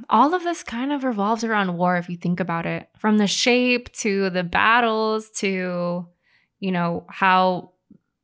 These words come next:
margarine was invented, like, these are all pushed by need due to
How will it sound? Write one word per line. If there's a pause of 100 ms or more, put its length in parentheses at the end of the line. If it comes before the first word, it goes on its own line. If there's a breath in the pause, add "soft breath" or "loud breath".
(220)
margarine
was
invented,
like,
these
are
all
pushed
by (500)
need (140)
due
to